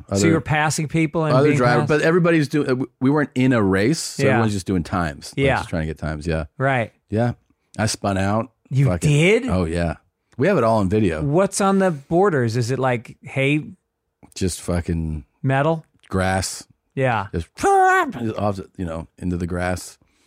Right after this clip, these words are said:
Speaker 1: Shit.
Speaker 2: But then, like, you know, he's a good coach, and he, um, helped me, like, you know,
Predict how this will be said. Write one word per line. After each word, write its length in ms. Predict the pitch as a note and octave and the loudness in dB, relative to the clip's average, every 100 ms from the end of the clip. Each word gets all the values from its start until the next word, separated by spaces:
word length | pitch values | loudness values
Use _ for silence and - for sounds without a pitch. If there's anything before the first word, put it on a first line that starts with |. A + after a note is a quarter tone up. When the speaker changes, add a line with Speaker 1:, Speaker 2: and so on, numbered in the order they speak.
| - | -20
Speaker 1:
Shit. 680 | - - - F#3+ G3+ F3+ C3 | -16 -12 -10 -8 -4 -2 -2
Speaker 2:
But 100 | G#2 | 0
then, 220 | D3 D#3 | 2 2
like, 160 | C3+ A2+ | 2 2
you 60 | |
know, 360 | B2 A2 G#2+ G#2 - | 2 2 0 -2 -6
he's 240 | A2 C3 | 0 0
a 20 | A#2 | 0
good 240 | C3 D3 | -2 -2
coach, 460 | A#2+ B2 G2+ - - | 0 2 0 -4 -4
and 100 | G2 | 0
he, 160 | F#2+ F2+ | 2 2
um, 480 | F2 E2+ E2+ E2 D#2+ _ _ _ _ | 2 0 0 -4 -8 _ _ _ _
helped 260 | - G#2 F2+ | -4 -2 0
me, 160 | F#2+ | 0
like, 340 | F#2 F2 E2+ - _ _ _ _ _ _ | 2 0 -2 -10 _ _ _ _ _ _
you 80 | G2 | -4
know, 140 | F2 | -2